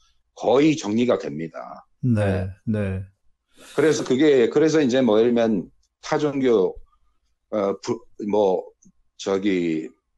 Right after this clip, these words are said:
Speaker 1: 사원에 들어가서 불교
Speaker 2: 음.
Speaker 1: 사원에 들어가서 뭐
Speaker 2: 그쵸, 뭐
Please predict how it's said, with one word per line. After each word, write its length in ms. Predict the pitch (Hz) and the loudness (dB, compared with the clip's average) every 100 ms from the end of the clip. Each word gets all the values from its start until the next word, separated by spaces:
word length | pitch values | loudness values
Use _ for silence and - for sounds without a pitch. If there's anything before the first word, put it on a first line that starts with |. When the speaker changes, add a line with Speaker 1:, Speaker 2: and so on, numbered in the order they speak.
| - | -20
Speaker 1:
사원에 560 | - - 143 151 143 107 | -12 0 2 4 2 0
들어가서 680 | 98 107 90 - 85 98 - | -2 -2 -2 -4 -6 -6 -6
불교 260 | 113 113 | -4 0
Speaker 2:
음. 20 | 113 | 0
Speaker 1:
사원에 380 | 92 113 127 | 0 -2 -2
들어가서 560 | 107 82 85 82 - 92 87 | -4 -8 -8 -8 -8 -10 -6
뭐 180 | 92 | -4
Speaker 2:
그쵸, 180 | 87 135 | -4 -4
뭐 140 | 123 | -6